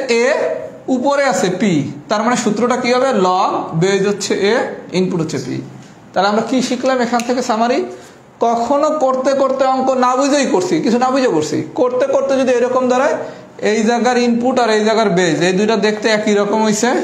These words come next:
তাহলে এই কাজ কি? এই দুটো বাদ দেন, বাদ দিলে কি থাকে? base থাকে এ, input থাকে পি। তাহলে সূত্র কি? log base হচ্ছে এ, input হচ্ছে পি। আমার কথা কি সবাই বুঝছেন?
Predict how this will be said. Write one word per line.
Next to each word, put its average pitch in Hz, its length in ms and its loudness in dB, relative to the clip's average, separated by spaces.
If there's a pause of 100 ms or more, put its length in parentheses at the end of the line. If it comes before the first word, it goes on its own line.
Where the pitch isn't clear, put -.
(260)
তাহলে 233 220 0
এই 262 80 -2
কাজ 262 260 0
কি? 302 120 2 (540)
এই 233 120 0
দুটো 262 240 0
বাদ 233 220 0
দেন, 165 220 0
বাদ 202 180 0
দিলে 254 140 2
কি 262 120 0
থাকে? 262 320 2 (340)
base 220 400 0
থাকে 240 200 0
এ, 233 280 2 (400)
input 214 340 -2
থাকে 170 240 0
পি। 156 340 0
তাহলে 175 140 -2
সূত্র 214 300 -2
কি? 254 120 -2
log 208 340 2 (440)
base 226 340 2
হচ্ছে 233 260 0
এ, 202 240 0 (340)
input 185 320 -2
হচ্ছে 160 260 -8
পি। 131 180 -6 (540)
আমার 185 240 0
কথা 202 260 0
কি 180 100 2
সবাই 170 220 2
বুঝছেন? 170 680 0